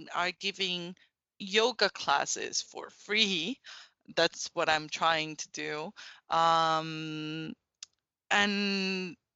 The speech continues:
give your body what you think that needs. Also, something that has helped me is when I am writing, like,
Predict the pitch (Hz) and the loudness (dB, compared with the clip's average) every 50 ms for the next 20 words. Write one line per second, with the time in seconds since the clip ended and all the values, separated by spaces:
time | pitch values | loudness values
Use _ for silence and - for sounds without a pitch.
0 | _ _ _ _ _ _ - - _ - 254 277 285 247 262 254 233 180 - 202 | _ _ _ _ _ _ -20 -6 _ 4 4 4 4 4 2 2 2 2 4 6
1 | 202 208 190 208 190 - 180 180 180 170 - 175 190 190 180 - - 196 185 185 | 6 6 6 4 0 0 -2 -2 -2 -2 -8 -10 -10 -10 -10 -8 -4 -2 0 0
2 | 175 175 160 - - - - _ _ _ _ _ _ _ _ _ _ _ _ _ | 0 -2 -6 -10 -12 -14 -14 _ _ _ _ _ _ _ _ _ _ _ _ _
3 | - 185 180 180 - - 190 185 175 170 151 - - - - 208 226 240 - 294 | 2 2 4 4 2 -2 -2 -2 -2 -2 -2 -4 -4 2 4 6 6 6 4 0
4 | 277 - 277 247 240 - 233 220 220 202 190 190 196 165 185 165 151 147 180 185 | 0 0 0 0 0 -2 -4 -2 2 2 2 2 0 0 2 4 4 4 2 0
5 | - - 202 185 190 - _ - 185 175 170 165 - - 185 185 - - - - | 0 2 2 2 2 2 _ -6 -4 -4 -2 -2 -2 -2 -2 -2 -2 -6 -6 -14
6 | _ - - 185 208 196 202 202 208 214 214 208 202 202 190 180 185 175 190 208 | _ -20 -10 -4 0 2 6 6 8 8 6 6 4 0 0 2 4 4 4 4
7 | - - 254 254 254 262 269 269 277 285 - - _ _ _ _ - 185 | 0 -2 -2 -2 0 -2 -2 -4 -6 -10 -14 -18 _ _ _ _ -14 -14